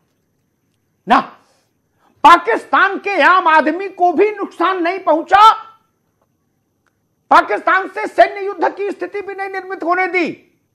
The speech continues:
सिर्फ वो समूह, जो समूह पूरी मानवता के लिए संकट है, दक्षिण एशिया भर के लिए संकट है और बड़े संदर्भ में कहूं तो पूरे विश्व के लिए संकट है, उनको ये बताया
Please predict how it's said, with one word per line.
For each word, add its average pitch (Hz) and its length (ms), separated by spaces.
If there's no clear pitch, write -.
सिर्फ 403 340
वो 359 320
समूह, 392 720
जो 247 140
समूह 359 500
पूरी 220 180
मानवता 320 520
के 262 160
लिए 254 140
संकट 214 460
है, 123 140
दक्षिण 311 300
एशिया 349 360
भर 240 180
के - 160
लिए 294 160
संकट 262 460
है 415 140
और - 180
बड़े 285 200
संदर्भ 262 300
में 269 160
कहूं 233 160
तो 285 80
पूरे 262 160
विश्व 277 260
के 254 120
लिए 240 140
संकट - 500
है, 330 180
उनको 370 380
ये 403 100
बताया 269 640